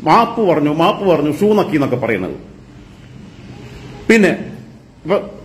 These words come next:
നമ്മൾ ആലോചിച്ച് നോക്കും, ഇങ്ങനെ കഴിയുന്ന ഒരു മനുഷ്യന്റെ മ-, അവസ്ഥ നിങ്ങൾ ചിന്തിക്കണം. ഇപ്പൊ ഭഗത് സിംഗും സദ്ദാം ഹുസൈനും ഒക്കെ കഴുമരത്തിലേക്ക് നിർഭയരായി കടന്നുപോയതിനെ കുറിച്ച് നമ്മൾ പറയാറുണ്ട്.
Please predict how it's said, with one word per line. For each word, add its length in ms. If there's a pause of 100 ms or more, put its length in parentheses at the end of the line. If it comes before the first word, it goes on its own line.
നമ്മൾ 200
ആലോചിച്ച് 300
നോക്കും, 280 (140)
ഇങ്ങനെ 260
കഴിയുന്ന 240
ഒരു 60
മനുഷ്യന്റെ 320
മ-, 220 (100)
അവസ്ഥ 240
നിങ്ങൾ 200
ചിന്തിക്കണം. 320
ഇപ്പൊ 120
ഭഗത് 320
സിംഗും 320
സദ്ദാം 260
ഹുസൈനും 340
ഒക്കെ 180 (360)
കഴുമരത്തിലേക്ക് 600
നിർഭയരായി 540
കടന്നുപോയതിനെ 540
കുറിച്ച് 240
നമ്മൾ 200 (400)
പറയാറുണ്ട്. 460